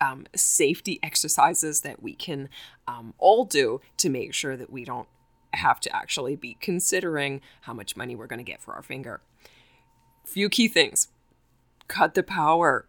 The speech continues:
turn off the machine before you service it. You never know what sort of crazy thing is gonna happen, and that, uh,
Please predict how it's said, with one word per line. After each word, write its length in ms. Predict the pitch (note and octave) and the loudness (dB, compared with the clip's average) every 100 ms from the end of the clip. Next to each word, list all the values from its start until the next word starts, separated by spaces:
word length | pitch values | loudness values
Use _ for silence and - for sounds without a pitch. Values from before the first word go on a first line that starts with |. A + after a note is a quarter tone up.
| - | -10
turn 340 | - G3 F3+ | -4 0 2
off 240 | D#3+ E3 - | 2 -2 -4
the 80 | D#3+ | -4
machine 560 | E3 - D3+ D#3+ A3 - | -2 -2 -4 -4 -4 0
before 440 | F#3 D#3+ - D#3 C#3+ | 0 0 0 -2 0
you 180 | C#3 | -2
service 500 | C#3 C#3 C3+ B2 D#3 | -2 0 -2 -4 -2
it. 360 | D3 G3+ - - | 0 0 -2 -16
You 160 | C3 C3+ | -16 -10
never 320 | C#3+ D3+ D#3+ | -4 -2 -2
know 180 | D3+ D3 | 0 0
what 140 | C#3+ | -2
sort 140 | - C#3 | -2 -6
of 80 | - | -8
crazy 300 | C3 B2+ C3 | -8 -8 -12
thing 200 | C3+ C3 | -14 -10
is 120 | - | -10
gonna 220 | C3+ B2+ | -10 -4
happen, 460 | C3+ C3+ - D3 A2+ | 0 0 0 -2 -2
and 120 | - | -2
that, 320 | G#2+ C#2+ - | -2 -2 -4
uh, 260 | A2 A2+ | 0 0